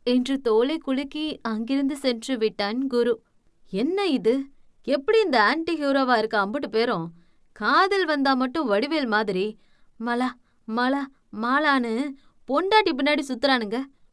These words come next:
உண்மையாவே காதல் வந்தா பொசுக்குன்னு மாறி போறானுங்க என்று கன்னத்தில் கை வைத்தபடி நின்றவன் அங்கே அவனை முறைத்து கொண்டு நின்ற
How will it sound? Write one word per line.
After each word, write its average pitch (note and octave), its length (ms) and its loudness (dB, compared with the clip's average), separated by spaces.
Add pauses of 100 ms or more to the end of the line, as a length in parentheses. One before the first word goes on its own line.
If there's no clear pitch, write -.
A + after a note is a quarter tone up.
(120)
உண்மையாவே E4 640 0
காதல் C4+ 480 2
வந்தா B3 340 0 (540)
பொசுக்குன்னு F4+ 560 -2
மாறி B3 280 2
போறானுங்க F#3+ 460 -2 (460)
என்று C4+ 400 0
கன்னத்தில் C4 560 -2
கை A#3+ 200 0
வைத்தபடி C#4 540 -2
நின்றவன் C4 600 0 (380)
அங்கே C4+ 380 0
அவனை C#4 440 0
முறைத்து G#3+ 460 -4
கொண்டு D4 300 0
நின்ற B3 340 -2